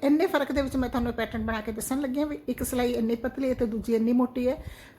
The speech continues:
ਅਗਰ ਆਪਾਂ ਇਹਨਾਂ 'ਤੇ ਬਣਾਵਾਂਗੇ ਤਾਂ ਇਹਦਾ ਲੁੱਕ ਕਿੱਦਾਂ ਦੀ ਆਊਗੀ। ਅਗਰ ਤੁਸੀਂ ਇੱਕ ਦਸ ਦੀ ਲਓਗੇ ਜਾਂ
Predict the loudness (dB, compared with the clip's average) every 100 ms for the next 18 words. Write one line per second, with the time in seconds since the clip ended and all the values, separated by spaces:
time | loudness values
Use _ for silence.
0 | 2 4 4 4 4 4 4 4 4 4
1 | 2 2 2 0 -2 0 2 4 2 2
2 | -2 -2 0 -2 -2 -2 0 0 2 0
3 | 0 2 4 4 4 4 2 -2 -12 -16
4 | -20 -20 -20 -12 -2 4 6 6 6 4